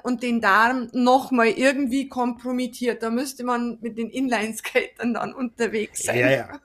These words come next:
Speaker 2: <clears throat> Ja, ja, das ist dann ein, ein rein, äh, physikalisch-mechanisches Problem. Das gibt's aber auch beim Radfahren, wenn man jetzt den Bauch richtig voll hat und in die Aero-Position geht, ähm, auf dem Fahrrad,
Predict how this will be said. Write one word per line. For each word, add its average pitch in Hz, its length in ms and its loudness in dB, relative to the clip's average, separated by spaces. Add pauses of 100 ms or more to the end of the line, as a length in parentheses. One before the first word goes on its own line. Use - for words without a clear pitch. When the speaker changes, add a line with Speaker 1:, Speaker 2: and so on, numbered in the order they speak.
(140)
Speaker 2:
<clears throat> - 0 -
Ja, 151 220 4 (200)
ja, 131 140 4
das 113 120 0
ist 120 100 -8
dann 139 140 4
ein, 123 180 -2
ein 123 140 0
rein, 123 320 2
äh, 117 160 2
physikalisch-mechanisches 127 1200 -4
Problem. 110 320 -4
Das 120 160 -2
gibt's 175 180 -4
aber 143 160 2
auch 127 60 -4
beim 127 160 -2
Radfahren, 113 500 -2
wenn 107 100 -4
man 113 140 -2
jetzt 113 240 -6
den 110 80 -4
Bauch 117 220 -4
richtig 127 240 -12
voll 139 260 -2
hat 107 220 -2 (320)
und 123 180 -2
in 117 140 -4
die 110 120 -4
Aero-Position 104 760 -2
geht, 110 400 -8
ähm, 98 340 -2
auf 95 160 -10
dem 98 140 -8
Fahrrad, 104 600 -4